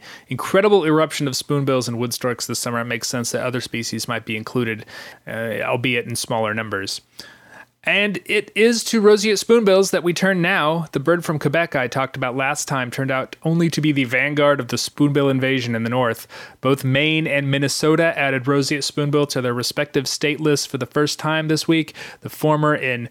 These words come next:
Piscataquis County and the latter in Hennepin County.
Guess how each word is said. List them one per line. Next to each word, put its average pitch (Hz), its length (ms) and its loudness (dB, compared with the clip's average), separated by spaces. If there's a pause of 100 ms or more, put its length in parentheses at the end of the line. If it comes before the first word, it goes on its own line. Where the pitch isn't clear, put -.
(220)
Piscataquis 156 840 0
County 156 420 0
and 127 140 -4
the 127 60 -2
latter 135 360 0
in 127 220 -4
Hennepin 123 540 -4
County. 104 400 -6